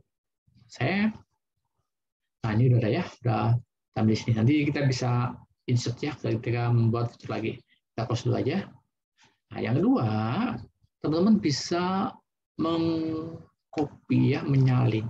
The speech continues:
Kita klik aja, klik kanan juga sama. Kita duplicate ya. Nah, coba klik duplicate.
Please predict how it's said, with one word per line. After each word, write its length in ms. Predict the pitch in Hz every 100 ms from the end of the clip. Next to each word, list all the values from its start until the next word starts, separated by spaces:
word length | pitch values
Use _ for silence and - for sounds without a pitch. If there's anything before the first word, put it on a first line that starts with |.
| - _ _ _ _
Kita 320 | - - 117 -
klik 240 | 131 139
aja, 80 | 170
klik 160 | 135
kanan 240 | 123 123 110
juga 160 | 110
sama. 480 | 120 110 117 185 254 - _ _ _ _ _ _ _ _ _ -
Kita 240 | - -
duplicate 480 | 139 170 175 170 - - _ _ 143
ya. 160 | 180 - _ _ 131
Nah, 160 | 120
coba 240 | 123 123 120
klik 160 | 127
duplicate. 400 | 113 120 - -